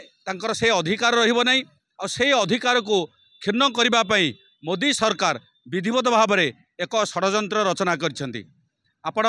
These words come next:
ଜାଣିଥିବେ, ଭାରତବର୍ଷର ବହୁ ଆନ୍ତର୍ଜାତିକ ସ୍ତରର ଖ୍ୟାତିସମ୍ପନ୍ନ ଆପଣଙ୍କର ଅରୁନ୍ଧତୀ ରାୟ ଲେଖିକା, ତାଙ୍କ ବିରୁଦ୍ଧରେ ୟୁ ଏ ପି ଏ ଆଇନ ଲଗାଇ ତାଙ୍କର ମୁହଁକୁ ସବୁଦିନ ପାଇଁ ବନ୍ଦ କରିଦେବା ପାଇଁ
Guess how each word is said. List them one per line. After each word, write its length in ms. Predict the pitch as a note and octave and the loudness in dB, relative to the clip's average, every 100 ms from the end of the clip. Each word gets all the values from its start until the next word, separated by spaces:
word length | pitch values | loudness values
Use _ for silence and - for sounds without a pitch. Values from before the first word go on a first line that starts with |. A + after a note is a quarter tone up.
| A3 | 0
ଜାଣିଥିବେ, 440 | G3+ A3 G#3 A3+ A#3+ | 0 0 -2 -2 0
ଭାରତବର୍ଷର 680 | F3+ G#3+ F#3 A3 - A#3 A#3 G3+ - _ _ _ | 0 0 0 -4 0 2 2 0 -6 _ _ _
ବହୁ 140 | E3 A#3 | -4 0
ଆନ୍ତର୍ଜାତିକ 560 | G3+ G3 B3 C4+ C#4+ B3+ | 0 0 0 0 0 -4
ସ୍ତରର 280 | A3 A#3+ A#3 G#3+ | 0 0 0 0
ଖ୍ୟାତିସମ୍ପନ୍ନ 680 | G3 G3+ A#3 A3+ G#3 A3+ A3+ G3+ - _ _ _ _ - | -4 -6 -4 -4 -2 0 2 2 0 _ _ _ _ -10
ଆପଣଙ୍କର 360 | F3 A3+ A3+ | -4 -2 0
ଅରୁନ୍ଧତୀ 500 | A3 G3+ B3 A#3 A3+ | 2 2 2 0 0
ରାୟ 200 | G#3+ G#3+ G#3+ | 2 4 4
ଲେଖିକା, 420 | G3 A3+ G#3 F3 C3 _ _ _ _ _ _ | 0 -2 0 0 -2 _ _ _ _ _ _
ତାଙ୍କ 220 | F#3 F#3 C4+ | -4 -2 0
ବିରୁଦ୍ଧରେ 500 | A#3 A#3+ A3+ A3+ G#3 D3+ - _ - | 2 0 0 2 2 2 -2 _ -12
ୟୁ 100 | F3+ A#3+ | -2 0
ଏ 60 | A#3 | 0
ପି 140 | A3+ | 0
ଏ 60 | A3 | 0
ଆଇନ 260 | F#3 G#3+ G#3+ | 2 0 0
ଲଗାଇ 340 | G#3 G#3 G3 C#3+ - _ - | 0 2 2 -2 -8 _ -6
ତାଙ୍କର 320 | F3+ F3+ A3+ A3+ | -6 -2 -2 0
ମୁହଁକୁ 380 | F#3+ A3 A3+ B3 | 0 -2 -4 -6
ସବୁଦିନ 380 | G#3 A3 C4+ C#4+ | -6 -2 -2 0
ପାଇଁ 180 | B3+ B3+ | 0 0
ବନ୍ଦ 220 | A#3 A#3 | 0 -2
କରିଦେବା 340 | A3 G3+ G#3+ G3+ | -4 -2 0 0
ପାଇଁ 220 | G#3 | 0